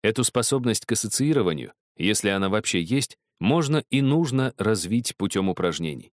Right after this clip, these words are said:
И это мы попробуем. Дальше мы увидим, что в числе художественных приёмов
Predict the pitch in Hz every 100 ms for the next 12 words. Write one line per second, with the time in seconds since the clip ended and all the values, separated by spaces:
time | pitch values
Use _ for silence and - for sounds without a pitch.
0 | _ _ _ - 139 175 175 139 - 127
1 | 90 78 78 78 _ _ _ _ - 143
2 | 170 185 190 190 196 131 107 - 110 -
3 | 120 139 131 120 127 110 107 - 92 87
4 | 90 92 123 156 107